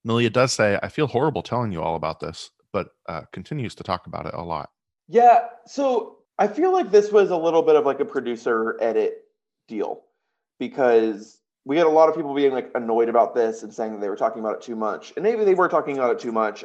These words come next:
Speaker 2: I don't know. But I feel like this is kind of something that happens after every
Speaker 1: Mm-hmm.
Speaker 2: reward, where, like, the people come back and, like, everyone wants to hear all about it, even though, you know, I, you would think that they would be jealous.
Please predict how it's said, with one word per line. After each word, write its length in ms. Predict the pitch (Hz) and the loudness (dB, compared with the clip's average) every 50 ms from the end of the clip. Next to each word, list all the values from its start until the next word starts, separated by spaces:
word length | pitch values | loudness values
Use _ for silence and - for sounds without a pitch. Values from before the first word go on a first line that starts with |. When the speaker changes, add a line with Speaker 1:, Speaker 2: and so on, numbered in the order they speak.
| - | 0
Speaker 2:
I 80 | - 127 | 2 2
don't 160 | 120 120 113 | 2 2 -2
know. 380 | 110 107 107 104 104 104 - - _ _ _ _ _ _ _ _ _ - | 0 0 0 0 -2 -4 -8 -12 _ _ _ _ _ _ _ _ _ 0
But 100 | 160 160 | 2 4
I 100 | 170 165 | 4 4
feel 200 | 165 170 247 294 | 2 0 -4 -2
like 160 | 339 349 311 | -2 -2 -2
this 140 | - 226 220 | -2 -6 -8
is 100 | 214 185 | -8 -8
kind 180 | - - 196 196 | -4 -2 -2 -2
of 60 | 185 | -2
something 240 | 196 190 180 180 175 | -2 -4 -4 -4 -6
that 100 | 170 160 | -4 -2
happens 320 | 156 156 156 160 156 147 | 0 0 0 -2 -2 0
after 300 | 151 139 143 - 131 - - | 0 0 0 0 -6 -4 -2
every 320 | 113 120 117 - 156 175 185 | -2 -4 -4 -4 -6 -4 -4
Speaker 1:
Mm-hmm. 80 | 185 | -2
Speaker 2:
reward, 460 | 190 185 185 190 202 202 208 208 214 - - - - _ | -2 -2 -2 0 0 2 2 0 0 -4 -12 -20 -12 _
where, 120 | - 147 143 | 0 2 4
like, 140 | 135 127 - | 4 2 0
the 100 | 135 - | -2 -4
people 240 | 143 147 - 147 | -4 -4 -4 -2
come 180 | 147 - 151 147 | -2 -2 -2 2
back 320 | 147 143 135 135 135 - - - | 4 4 4 4 2 -2 -8 -8
and, 200 | 120 127 120 120 | -8 -6 -4 -2
like, 160 | 120 113 110 | -2 0 0
everyone 340 | - 117 123 120 120 123 120 | 0 0 0 0 0 -2 -2
wants 160 | 123 120 113 | -2 -4 -6
to 80 | - 110 | -8 -16
hear 260 | - - 117 110 110 | -10 -8 -4 -2 2
all 200 | - 110 110 110 | 2 4 4 4
about 240 | 104 107 104 104 107 | 2 2 2 2 2
it, 160 | 107 98 - | 0 -2 -4
even 320 | - 113 104 117 110 107 98 | -4 -8 -6 -6 -6 -6 -4
though, 480 | 107 113 107 104 104 101 98 95 - _ _ _ _ _ _ _ _ _ _ _ _ _ _ _ _ _ _ _ _ _ _ _ _ _ _ _ _ _ _ | -2 -2 0 0 0 -2 -2 -4 -8 _ _ _ _ _ _ _ _ _ _ _ _ _ _ _ _ _ _ _ _ _ _ _ _ _ _ _ _ _ _
you 100 | - 127 | -10 -4
know, 220 | 113 110 101 104 101 | -2 -2 -2 -2 0
I, 180 | - 117 113 | -2 -2 -2
you 80 | 113 113 | 0 -2
would 140 | 110 110 113 | -2 -2 -2
think 100 | 113 101 | -4 -6
that 80 | 110 | -6
they 80 | 92 101 | -4 -2
would 80 | 107 101 | -2 -2
be 80 | 107 110 | -4 -4
jealous. 540 | 98 107 101 95 95 101 - - _ _ | -4 -2 -2 -2 -2 -6 -8 -12 _ _